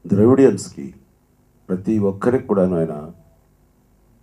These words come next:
ఒక దేవుళ్ళగా ఆయన చూస్తారు.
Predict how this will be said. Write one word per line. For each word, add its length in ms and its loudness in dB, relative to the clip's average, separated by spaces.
ఒక 380 -8
దేవుళ్ళగా 680 2
ఆయన 140 -2
చూస్తారు. 520 -6